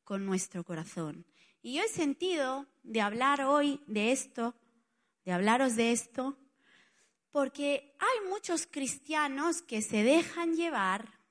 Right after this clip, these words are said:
por el corazón. "Ay, cuánto la quiero. Uy, qué guapa que es". ¿A que sí? Nos ha pasado a todos. ¿Solo me ha pasado a mí? <laughs> No.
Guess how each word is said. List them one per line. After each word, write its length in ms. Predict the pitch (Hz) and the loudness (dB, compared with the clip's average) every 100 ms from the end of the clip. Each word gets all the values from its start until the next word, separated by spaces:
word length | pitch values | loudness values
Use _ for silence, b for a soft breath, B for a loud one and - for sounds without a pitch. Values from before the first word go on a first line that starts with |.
| _ _ _ _ _ _ | _ _ _ _ _ _
por 180 | 311 | 0
el 220 | 262 202 185 | 2 2 0
corazón. 680 | 185 170 - 175 139 135 - - | -2 -2 -4 -6 -6 -10 -16 -10
"Ay, 420 | 339 311 277 254 | -6 -4 -4 -6
cuánto 400 | - 294 269 - | -8 -6 -6 -8
la 120 | 226 214 | -10 -10
quiero. 560 | 254 240 202 190 175 - _ | -12 -12 -12 -12 -18 -20 _
Uy, 300 | 285 311 233 - | -2 -2 -2 -10
qué 100 | - | -10
guapa 460 | 226 226 214 165 165 | -4 -2 -2 -6 -10
que 520 | 175 175 214 233 240 | -6 -2 0 2 0
es". 560 | 240 - - - - - b b b _ _ | -4 -8 -10 -12 -14 -18 b b b _ _
¿A 80 | 202 | -8
que 120 | 196 | -6
sí? 680 | 185 - 285 330 - _ _ _ | -4 2 2 2 -2 _ _ _
Nos 240 | 202 190 | -6 -4
ha 60 | 247 | -4
pasado 340 | 269 254 208 | -6 -4 -2
a 60 | 185 | -2
todos. 500 | 233 311 185 175 - b b b b b b _ _ _ _ _ _ _ _ - | -4 -2 -2 -4 -12 b b b b b b _ _ _ _ _ _ _ _ -18
¿Solo 340 | - 277 349 | -4 -2 2
me 100 | 294 | 0
ha 40 | |
pasado 340 | 240 185 196 170 | 0 -2 -2 -2
a 60 | |
mí? 180 | 160 180 - _ _ _ | 0 -2 -4 _ _ _
<laughs> 1080 | - - - - 285 - - - 381 302 - | 0 6 6 6 0 -2 -6 -8 -4 -6 -4
No. 240 | 220 190 | -6 -6